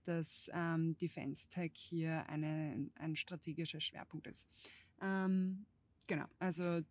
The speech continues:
diese zwei Themen und Robotics, glaub ich, ähm, hat sehr viel Potenzial. Wenn wir uns die Entwicklungen anschauen, wird, äh, wieder mehr, ähm, Geld auch in das ganze Thema Energy Tech, ähm, nachhaltige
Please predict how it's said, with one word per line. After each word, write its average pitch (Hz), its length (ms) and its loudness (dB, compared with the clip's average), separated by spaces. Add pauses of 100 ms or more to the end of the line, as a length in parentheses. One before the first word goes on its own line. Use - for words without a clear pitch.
diese 240 200 4
zwei 180 200 -2
Themen 180 260 0
und 170 320 0
Robotics, 175 640 -2
glaub 175 200 -2
ich, 175 260 -2
ähm, 170 260 2
hat 160 160 -4
sehr 160 160 -4
viel 160 120 -8
Potenzial. 175 680 0 (920)
Wenn 196 280 8
wir 185 320 4
uns 180 240 2
die - 80 -2
Entwicklungen 170 540 -2
anschauen, 185 580 2
wird, 185 220 4 (240)
äh, 165 360 2
wieder 170 220 2
mehr, 165 580 2
ähm, 165 380 2
Geld 156 340 -2
auch 165 200 -2
in 170 80 0
das 160 180 2
ganze - 320 -6
Thema 156 540 -2
Energy 151 580 -4
Tech, - 240 -6 (300)
ähm, 156 320 -2
nachhaltige 156 640 -6